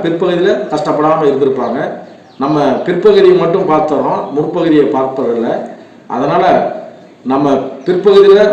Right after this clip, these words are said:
வாழ்க்கையில கஷ்டப்படாம இருக்கணும்னா, முற்பகுதியில நம்ம கஷ்டப்படணும். அதாவது சுருக்கமா சொன்னா, வாழ்க்கையில கஷ்டப்படாம இருக்கணும்னா முதல்ல நீங்க கஷ்டப்பட்டு தான் ஆகணும் அப்படிங்கிறது தான் இன்றைய நம்பிக்கை தத்துவம்.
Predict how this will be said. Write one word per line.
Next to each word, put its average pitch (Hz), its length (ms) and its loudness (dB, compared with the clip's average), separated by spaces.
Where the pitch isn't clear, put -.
வாழ்க்கையில 170 400 0
கஷ்டப்படாம 160 540 -2
இருக்கணும்னா, 151 420 -2
முற்பகுதியில 175 560 0
நம்ம 131 220 -2
கஷ்டப்படணும். 123 600 -2
அதாவது 139 280 2
சுருக்கமா 175 380 -2
சொன்னா, 156 220 -2
வாழ்க்கையில 190 340 4
கஷ்டப்படாம 185 680 2
இருக்கணும்னா 165 420 0
முதல்ல 180 320 2
நீங்க 156 160 0
கஷ்டப்பட்டு 143 420 -2
தான் 143 180 0
ஆகணும் 123 420 -2
அப்படிங்கிறது 123 440 -4
தான் 143 160 -2
இன்றைய 127 300 0
நம்பிக்கை 143 320 0
தத்துவம். - 420 -2